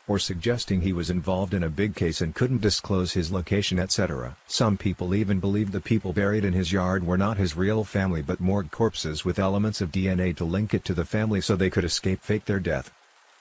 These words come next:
Weirdest murder ever. A bunch of shit happened that doesn't make any sense. Father, mother, and four children live in a wealthy Nantes suburb. The father registered in a shooting range, but some lime, some and shovels,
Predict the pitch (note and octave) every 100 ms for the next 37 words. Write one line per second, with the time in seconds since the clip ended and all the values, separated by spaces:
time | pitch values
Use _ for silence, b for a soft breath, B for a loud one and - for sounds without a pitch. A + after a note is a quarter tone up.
0 | _ - _ _ - _ _ _ F2+ G#2+
1 | A#2+ A2 - F#2+ F#2 F#2 F#2 F#2 A#1+ -
2 | - F#2+ A2+ A#2+ G2+ - A2 F#2+ G#2+ G2
3 | F2 - G2+ F#2+ F2+ F#2 F2+ F2+ - C#2+
4 | D2+ - - - B2+ - B1 - - A2+
5 | F2 A#1+ - G2+ F#2+ - B2+ B2 A#2 G2+
6 | F2+ E2+ F2+ E2+ E2 D#2 F#2 E2+ F2+ E2
7 | F2+ - - G#2 C#2+ A1 - - G#1+ -
8 | - - F#2 - - A2 A2 G2+ G2 A2
9 | - F#2+ F#2 D#2+ - G#2+ G#2 G2+ G2 C#2
10 | C2 - - B2 C3 - A2+ G#2+ G#2 D#2+
11 | B1 - - - A2 G#2 C2+ B1 - -
12 | - A2 F#2 B1+ - -